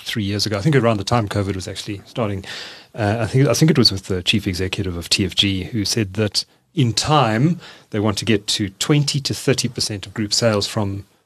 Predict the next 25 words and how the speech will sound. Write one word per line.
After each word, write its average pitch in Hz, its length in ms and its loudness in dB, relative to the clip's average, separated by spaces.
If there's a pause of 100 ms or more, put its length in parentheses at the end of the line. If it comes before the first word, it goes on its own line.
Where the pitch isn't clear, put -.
(180)
uh, 95 220 0
from, 101 320 -2
from 107 240 -2
e-commerce. 101 680 -2 (420)
Where 127 260 6
is 175 200 4
the 135 60 0
group 123 220 -2
at - 60 -20
the - 80 -6
moment, 104 520 -2
and 123 160 -6
how 117 100 2
long 117 200 2
do 98 40 -2
you 104 60 -2
think 101 140 -4
it's - 80 -4
gonna 95 180 -6
take 107 320 0
to 107 80 -6
get 101 220 -4
to - 100 -6
that 92 200 -6
target? 95 380 -8